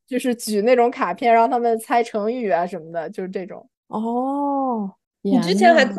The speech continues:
Speaker 3: 过伴娘吗？
Speaker 2: 严呢。
Speaker 3: 这是第一次是吗？
Speaker 1: 对。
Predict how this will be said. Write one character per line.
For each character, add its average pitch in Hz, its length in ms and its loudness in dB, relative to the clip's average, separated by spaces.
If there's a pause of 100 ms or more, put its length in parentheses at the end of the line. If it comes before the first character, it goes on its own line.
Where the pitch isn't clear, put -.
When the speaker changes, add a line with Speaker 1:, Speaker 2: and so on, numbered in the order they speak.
Speaker 3:
过 - 120 -10
伴 226 180 4
娘 208 120 0
吗？ 202 120 -8
Speaker 2:
严 - 20 -8
呢。 285 60 2
Speaker 3:
这 311 40 2
是 254 60 -2
第 269 160 -4
一 285 60 -2
次 262 240 0
是 226 100 -6
吗？ 196 300 -10 (520)
Speaker 1:
对。 220 400 2